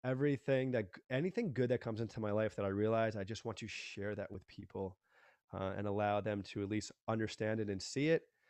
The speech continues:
uh, and see if that's something that they wanna implement as well. And I would just say, just show up in, in, in the best way you can, and show up in love and kindness to yourself, really to yourself, uh, and then to the people around you. Um, and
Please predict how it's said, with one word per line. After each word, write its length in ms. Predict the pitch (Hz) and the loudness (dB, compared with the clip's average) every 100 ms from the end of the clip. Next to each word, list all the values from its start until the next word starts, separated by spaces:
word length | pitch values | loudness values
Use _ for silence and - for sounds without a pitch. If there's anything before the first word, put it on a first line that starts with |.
| _ _ | _ _
uh, 40 | 101 | -8
and 240 | 101 104 | -4 -4
see 160 | - 113 | 0 0
if 80 | 107 | 0
that's 220 | 107 - | -2 -2
something 240 | 107 110 | -6 -4
that 140 | 101 98 | -4 -2
they 140 | 101 | -2
wanna 220 | 101 98 104 | -2 -2 -4
implement 560 | 98 - 98 98 92 | -6 -4 -2 -2 -4
as 120 | 95 | -6
well. 400 | 101 101 107 110 - _ _ | 0 4 4 2 -4 _ _
And 120 | 101 110 | -4 0
I 80 | |
would 120 | 117 113 | 0 -2
just 180 | 113 | -2
say, 300 | - 120 101 - | 2 2 2 0
just 400 | 113 113 - - | -2 -2 -8 -10
show 320 | - 117 120 | 0 4 6
up 220 | 127 - _ - | 4 2 _ -6
in, 240 | 113 110 | -4 -4
in, 200 | 113 113 113 | -4 -6 -4
in 80 | |
the 80 | 110 | -2
best 240 | 113 110 - | -2 -2 -2
way 80 | |
you 160 | 110 107 | -2 -2
can, 240 | 110 107 | -2 -2
and 100 | 98 95 | -2 -2
show 220 | 104 104 | 0 0
up 100 | 101 | 0
in 120 | 98 | -2
love 180 | 101 98 | -2 -2
and 100 | 95 | -4
kindness 560 | - 98 101 92 - - - - - - | -6 -4 -2 -4 -6 -16 -20 -20 -20 -6
to 120 | 120 | 0
yourself, 720 | 107 104 - 123 123 - - _ _ _ _ _ _ - | 0 0 2 6 6 2 -8 _ _ _ _ _ _ -2
really 320 | 120 147 143 | 2 4 4
to 140 | - | 2
yourself, 600 | 135 123 135 127 123 - _ | -2 -2 0 0 -2 -6 _
uh, 260 | 104 104 101 | -6 -4 -4
and 140 | 101 107 | -4 -2
then 120 | 107 | -4
to 100 | - | -4
the 100 | 110 | -6
people 440 | - 110 - 104 101 | -4 -6 -2 -2 0
around 340 | 95 95 95 98 | 0 0 0 -2
you. 280 | 104 107 101 _ _ _ _ 95 | -2 -2 -4 _ _ _ _ -8
Um, 440 | 92 92 92 95 - | -6 -4 -6 -8 -8
and 340 | 95 95 95 | -4 -4 -6